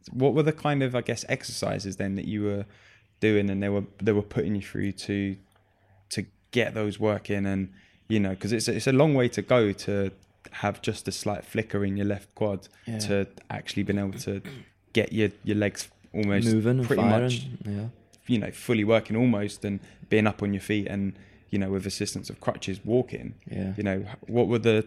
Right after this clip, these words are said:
Speaker 1: kind of exercises you had to go through and the kind of patterns and, you know, everything else, the routines that
Speaker 2: Yeah.
Speaker 1: came with that?
Speaker 2: Well,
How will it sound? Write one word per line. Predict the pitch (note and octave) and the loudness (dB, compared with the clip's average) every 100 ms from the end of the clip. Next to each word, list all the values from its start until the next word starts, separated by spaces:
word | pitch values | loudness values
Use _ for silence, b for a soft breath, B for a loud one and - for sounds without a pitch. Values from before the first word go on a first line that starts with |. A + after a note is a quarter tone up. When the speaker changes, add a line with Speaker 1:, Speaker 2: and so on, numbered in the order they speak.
| - | -2
Speaker 1:
kind | - G#2+ | -2 2
of | G#2+ | 2
exercises | - A2 G2+ G2+ G2 | 0 -6 -4 -4 -4
you | G2+ | -6
had | - | -8
to | F#2 | -4
go | G#2 G#2 | 0 0
through | G2+ G2+ G2+ | 0 -2 0
and | G2+ G2+ | -2 -4
the | |
kind | - G#2 G2+ | -6 -4 0
of | G2+ F#2+ b b b b _ - _ _ | 0 -4 b b b b _ -20 _ _
patterns | - A2 - G2 G2 | -4 -4 -2 -4 -2
and, | G2 G2 G2 F#2+ - - | -2 0 0 -4 -8 -6
you | G#2 | -2
know, | G2+ F#2+ - | 0 0 -4
everything | - B2 A#2 - A2+ | 0 2 2 0 -2
else, | G2+ | 0
the | G#2 | 2
routines | A2+ A2 - A2 G#2+ G2+ G2 - | 4 4 2 0 0 0 -2 -4
that | F#2+ | -4
Speaker 2:
Yeah. | G#2+ | -2
Speaker 1:
came | G#2 G2+ | 0 0
with | G2+ - | 0 -4
that? | B1 A#1 B B B B B B B | -8 -10 B B B B B B B
Speaker 2:
Well, | B2+ B2+ B2+ C3 | 6 10 10 8